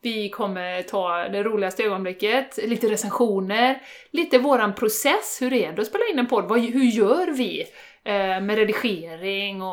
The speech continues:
har vi slängt några avsnitt eller hur har det gått till? Våran egen utveckling måste vi prata lite om. För vi sa ju det innan här, vi är inte samma personer i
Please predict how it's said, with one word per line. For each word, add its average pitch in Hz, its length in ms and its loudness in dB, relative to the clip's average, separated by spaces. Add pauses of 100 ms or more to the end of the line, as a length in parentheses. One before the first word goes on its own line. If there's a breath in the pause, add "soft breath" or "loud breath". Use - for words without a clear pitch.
(160)
har 180 320 -4
vi 240 80 0
slängt 277 300 -2
några 285 160 2
avsnitt 185 360 0
eller 180 220 -4
hur 196 160 -2
har 196 160 -4
det 190 240 -2
gått 202 280 -4
till? 180 360 -4 (340 loud breath)
Våran 214 320 2
egen 190 420 -2
utveckling 226 480 -2
måste 220 200 -6
vi 190 60 0
prata 190 260 -2
lite 190 200 -6
om. 302 240 0 (200)
För 233 60 -6
vi 220 280 -4
sa 196 200 2
ju 202 60 4
det 214 100 4
innan 196 260 -2
här, 185 100 -2
vi 196 100 -4
är 202 40 -2
inte 196 180 -4
samma 175 460 0
personer 175 480 -6
i 180 280 -10